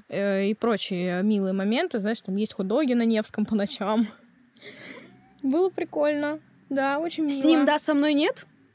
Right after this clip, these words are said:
Speaker 1: Пошли кушать хот-доги на Невском, Катя. Я тебя приглашаю.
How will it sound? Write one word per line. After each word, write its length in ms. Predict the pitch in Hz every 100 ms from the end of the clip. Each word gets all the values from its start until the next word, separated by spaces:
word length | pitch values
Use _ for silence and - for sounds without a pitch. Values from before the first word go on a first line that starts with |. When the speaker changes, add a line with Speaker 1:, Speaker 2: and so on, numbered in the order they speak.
| _ _ _ _ - _ _ _ _ _ 208 -
Speaker 1:
Пошли 360 | 202 - 214
кушать 320 | - 226 208 -
хот-доги 340 | 233 240 233
на 100 | 240
Невском, 400 | 247 233 - 190
Катя. 320 | 202 214 -
Я 120 | 226
тебя 200 | - 262
приглашаю. 760 | 247 262 262 269 - 220 220